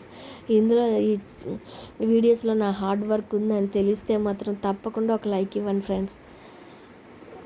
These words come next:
ఇదిగోండి, ఇంకా అన్నం కూడా నీరు తీసేసింది, ఉడికిందనమాట అన్నము. ఇంకా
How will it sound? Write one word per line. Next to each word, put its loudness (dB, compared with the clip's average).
ఇదిగోండి, 4
ఇంకా 0
అన్నం 0
కూడా 2
నీరు 2
తీసేసింది, -2
ఉడికిందనమాట 0
అన్నము. -2
ఇంకా 2